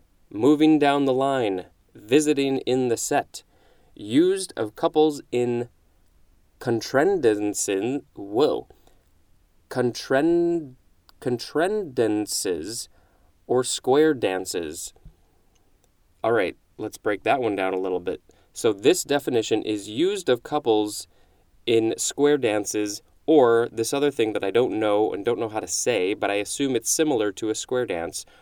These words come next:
or maybe a line dance. So the definition is moving down the line or visiting in the set. Uh, active is the,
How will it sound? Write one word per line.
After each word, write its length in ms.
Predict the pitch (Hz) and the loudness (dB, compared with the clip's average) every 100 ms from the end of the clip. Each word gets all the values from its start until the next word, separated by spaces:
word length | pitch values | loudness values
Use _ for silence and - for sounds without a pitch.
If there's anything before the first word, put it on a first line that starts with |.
| - | -10
or 100 | 95 | -4
maybe 300 | 95 92 107 | -2 0 0
a 80 | 110 | 0
line 380 | 120 147 147 107 | 0 0 0 -2
dance. 300 | 90 80 - | -4 -8 -6
So 100 | 95 | -8
the 100 | 95 | -6
definition 640 | 110 - 123 156 - 110 | -6 -2 0 0 0 -2
is 340 | - 101 95 - - _ _ - | -2 -4 -4 -12 -20 _ _ -12
moving 380 | 107 131 147 160 | 0 2 4 4
down 200 | 147 143 | 4 2
the 100 | 127 | 2
line 480 | 113 107 101 123 135 _ _ _ _ - | 4 2 2 0 -4 _ _ _ _ -4
or 180 | 110 101 | -2 0
visiting 560 | 101 135 135 139 139 - | 0 2 2 0 0 -2
in 200 | 117 120 | -2 -2
the 80 | 113 | -2
set. 440 | - 147 - - _ _ _ _ _ _ _ _ | -2 -4 -4 -12 _ _ _ _ _ _ _ _
Uh, 180 | - 104 - | -6 -4 0
active 640 | 135 139 - 135 175 185 - - | 0 -2 2 2 2 -4 -20 -10
is 240 | 113 104 | -8 -6
the, 160 | 101 117 | -6 -6